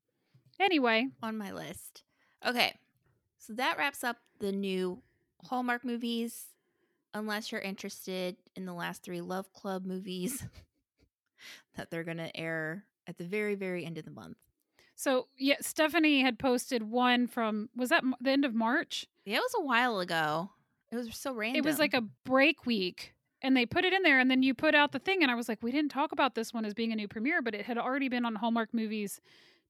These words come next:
Speaker 1: now. So I think it's just something that they've released elsewhere, and now they're
Speaker 2: Bringing it to the U S, yeah.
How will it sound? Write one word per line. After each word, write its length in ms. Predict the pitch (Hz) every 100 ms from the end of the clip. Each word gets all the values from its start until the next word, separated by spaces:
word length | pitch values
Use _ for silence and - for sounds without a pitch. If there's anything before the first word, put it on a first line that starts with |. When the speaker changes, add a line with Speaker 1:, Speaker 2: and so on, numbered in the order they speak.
| -
Speaker 1:
now. 460 | 226 233 196 180 - _ - _ _
So 180 | - 285
I 100 | 262
think 260 | 254 359 392
it's 140 | 381
just 200 | 320 277 -
something 300 | 269 294 269
that 180 | 226
they've 220 | 247 220 220
released 440 | 226 226 240 -
elsewhere, 540 | - 214 - 269 269 262
and 240 | 226 214
now 320 | 202 196 208
they're 240 | 226 220 208 _ _ _ -
Speaker 2:
Bringing 300 | 202 185 180
it 140 | -
to 100 | -
the 80 | 170
U 280 | 170 165 131
S, 300 | - - - -
yeah. 360 | 175 160 -